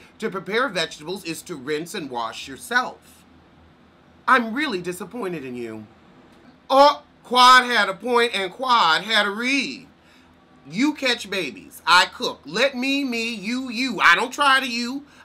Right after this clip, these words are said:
I, I don't try to be a friend of medicine, you know, and, and give people diagnoses and whatnot, but I know about fresh food, and I know what I need. I know what I need to pick. I know how it needs to be. Child, you could get home and them tomatoes be soggy and sorry.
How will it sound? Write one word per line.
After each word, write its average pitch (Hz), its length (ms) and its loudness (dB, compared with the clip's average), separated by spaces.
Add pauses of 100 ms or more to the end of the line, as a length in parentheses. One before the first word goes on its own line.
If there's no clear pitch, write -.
I, 190 260 8
I - 40 8
don't 277 160 2
try 233 220 2
to 208 60 -6
be 233 160 -2
a 190 80 0
friend 214 540 2
of 196 160 -2
medicine, 185 640 -2 (480)
you 233 200 0
know, 208 240 2
and, 180 120 2
and 180 160 -2
give 196 220 -4
people 214 340 -8
diagnoses 180 1080 0
and 175 140 -8
whatnot, 175 540 0
but 180 140 0
I 185 160 4
know 226 280 0
about 180 360 -2
fresh 202 340 -4
food, 262 540 -6 (260)
and 196 180 0
I 175 80 2
know 170 160 -4
what 175 240 0
I 196 140 4
need. 190 240 -4
I 160 80 0
know 156 140 -6
what 156 200 -4
I 170 80 0
need 170 280 -6
to 175 60 -14
pick. 190 340 -10 (280)
I 170 140 4
know 160 160 -4
how 180 320 2
it 170 100 -8
needs 180 280 -8
to 180 100 -14
be. 180 220 -12 (180)
Child, 208 440 4
you 254 140 -2
could 220 160 -10
get 214 160 -2
home 220 300 -2
and 196 100 -6
them 233 140 -2
tomatoes 202 420 -4
be 175 160 -12
soggy 214 600 0
and 269 140 -4
sorry. 254 500 0